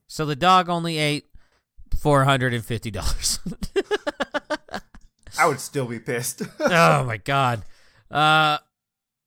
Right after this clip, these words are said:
Speaker 1: they're sending some of the money to the U S Treasury Department in hopes of recovering more of the money, but if not, they will at least have a fun story to tell their son one day.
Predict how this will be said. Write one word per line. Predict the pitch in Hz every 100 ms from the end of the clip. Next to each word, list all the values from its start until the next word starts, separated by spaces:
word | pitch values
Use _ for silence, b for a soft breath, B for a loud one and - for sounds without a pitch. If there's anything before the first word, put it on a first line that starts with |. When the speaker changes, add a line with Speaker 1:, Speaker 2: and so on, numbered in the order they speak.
| _ _ _
Speaker 1:
they're | 165 156 156 151
sending | - 196 185 185 175 - -
some | - 175
of | 165
the | 151
money | 147 147 143
to | 143
the | 127
U | 127 113 123 139
S | 135 -
Treasury | - 170 151 160
Department | 147 160 151 156 -
in | 120
hopes | 104 160 -
of | 147
recovering | 139 - 151 139 135 113
more | 110 135 185
of | 160
the | 147
money, | 117 90 82
but | 98
if | 123 180
not, | 180 165 151
they | 117
will | 104
at | 101
least | 107 143
have | 139 110
a |
fun | 95 139 139
story | 131 139 127
to | 117
tell | 104 - 127
their | 123 120
son | - 113 95 90
one | 87
day. | 85 85